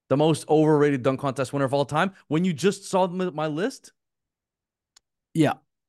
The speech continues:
Speaker 1: You're
Speaker 2: The other
Speaker 1: still gonna
Speaker 2: guys,
Speaker 1: say it's
Speaker 2: the other guys are not overrated. No one talks about Glenn Robinson the third and is like, "Oh, he was the best. That was so much fun." Nate Robinson took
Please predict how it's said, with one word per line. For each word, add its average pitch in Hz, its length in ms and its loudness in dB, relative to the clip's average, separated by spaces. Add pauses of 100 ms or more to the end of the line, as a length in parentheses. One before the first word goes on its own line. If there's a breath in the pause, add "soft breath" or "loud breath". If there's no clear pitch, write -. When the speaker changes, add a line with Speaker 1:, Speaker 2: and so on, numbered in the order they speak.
Speaker 1:
You're 151 100 -2
Speaker 2:
The 175 60 8
other 185 140 6
Speaker 1:
still 180 60 4
gonna 185 120 6
Speaker 2:
guys, 180 100 2
Speaker 1:
say 156 100 0
it's 147 160 -8
Speaker 2:
the 196 80 0
other 202 160 6
guys 196 240 6
are 180 40 4
not 170 160 4
overrated. 156 440 4
No 156 120 4
one 165 120 2
talks 160 320 0
about 147 160 -2
Glenn 151 180 0
Robinson 143 400 0
the 131 80 0
third 143 220 -2
and 135 60 0
is 123 100 -6
like, 127 280 -12
"Oh, 180 180 0
he 185 120 0
was 170 120 -4
the 165 80 -8
best. 165 260 -4
That 165 80 -4
was 151 120 -6
so 170 80 -6
much 156 160 -6
fun." 147 300 -8 (1000 soft breath)
Nate 214 220 6
Robinson 202 540 6
took 165 340 -2